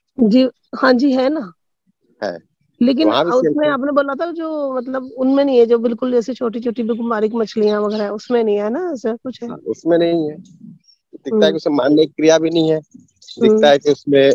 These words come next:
Speaker 2: शरीर की बनावट में मेधक जैसा कोई तंत्र भी नहीं है।
Speaker 1: हम्म, हम्म।
Speaker 2: ब्रेन जैसी कोई तंत्र नहीं है जिससे कम्युनिकेशन हो पाए।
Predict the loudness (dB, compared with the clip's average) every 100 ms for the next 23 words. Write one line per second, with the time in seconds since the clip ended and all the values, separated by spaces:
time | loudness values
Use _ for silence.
0 | 0 -10 0 2 2 0 0 0 0 2
1 | 2 2 -2 -2 -2 -4 -4 -4 -2 -4
2 | -6 -4 -4 -2 -4 -4 -6 -4 -4 -6
3 | -12 _ _ _ _ _ 2 2 2 -2
4 | -4 _ _ _ _ _ -20 -20 -6 -4
5 | -2 -4 -6 -10 -8 -6 -4 -4 -4 -2
6 | -2 -2 -6 -8 -6 -8 -8 -18 _ _
7 | _ -2 0 2 0 0 0 -2 -2 -4